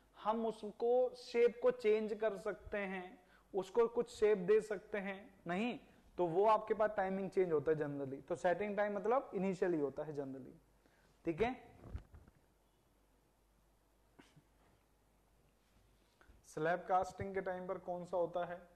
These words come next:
हमें क्या पता, मैंने तो चाय डाला था उसमें, Sugar का घोल डाल देना,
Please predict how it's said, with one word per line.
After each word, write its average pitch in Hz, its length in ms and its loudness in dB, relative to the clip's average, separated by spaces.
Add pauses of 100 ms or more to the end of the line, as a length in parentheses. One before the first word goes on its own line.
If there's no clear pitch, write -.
(960)
हमें 170 260 -6
क्या 202 140 0
पता, 185 320 -4 (280)
मैंने 165 280 -6
तो 185 140 -4
चाय 175 280 -2
डाला 165 240 -2
था 160 120 -6
उसमें, 151 340 -10 (3500)
Sugar 165 340 2
का 190 140 0
घोल 180 300 2
डाल 170 280 4
देना, 165 280 -2